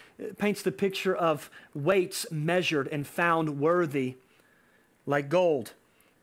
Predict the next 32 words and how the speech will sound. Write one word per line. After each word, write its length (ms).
He 100
goes 260
on 300
to 80
say, 340
"He 140
has 180
proven 640
his 260
worth, 480
how 220
as 100
a 60
son 440
with 160
his 220
father 520
he 120
has 120
served 520
with 320
me 160
in 120
the 60
gospel. 520
Now 80
I 120
hope 200
therefore 480
to 120
send 360
him 380